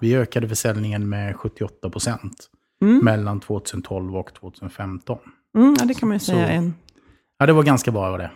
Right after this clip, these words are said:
Speaker 2: Ja.
Speaker 1: Ja. Nej,
Speaker 2: Ja.
Speaker 1: vi, vi gjorde ganska mycket saker. Vi började med att göra en, eh, en kartläggning av de kunder vi hade. Och tittade då på vilka produkter de hade idag och vad det fanns möjlighet att sälja mer. Sen la vi in alltihop det i vårt C R M-system.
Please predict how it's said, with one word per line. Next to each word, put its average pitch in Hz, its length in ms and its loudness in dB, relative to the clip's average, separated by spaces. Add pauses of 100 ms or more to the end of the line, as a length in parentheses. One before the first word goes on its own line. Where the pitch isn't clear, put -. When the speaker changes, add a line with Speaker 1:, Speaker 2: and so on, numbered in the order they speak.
(140)
Speaker 2:
Ja. 131 80 0
Speaker 1:
Ja. 143 160 2 (600)
Nej, 131 120 4
Speaker 2:
Ja. 131 60 6
Speaker 1:
vi, 160 140 10
vi 151 180 6
gjorde 165 180 6
ganska 143 260 2
mycket 123 280 0
saker. 117 280 -2
Vi 117 120 -2
började 123 300 4
med 147 120 4
att 131 60 2
göra 113 240 0
en, 104 220 -4
eh, 101 260 -6
en 104 140 -4
kartläggning 104 760 -4
av 101 240 -6
de 98 200 -6
kunder 95 320 -6
vi 92 80 -8
hade. 92 380 -8 (1000)
Och 143 200 4
tittade 139 340 2
då 117 60 0
på 117 60 -4
vilka 117 240 -2
produkter 110 400 -4
de 107 100 0
hade 107 200 -2
idag 123 580 -2 (220)
och - 320 -6
vad 110 180 0
det 95 60 -6
fanns 107 280 -8
möjlighet 101 380 -6
att 104 60 -12
sälja 98 260 -6
mer. 117 400 -4 (440)
Sen 139 300 2
la 139 100 4
vi 131 120 2
in 127 340 2 (120)
alltihop 113 460 -2
det 113 60 -4
i 107 40 -2
vårt 101 200 -6
C 110 100 -4
R 110 80 0
M-system. 120 560 -2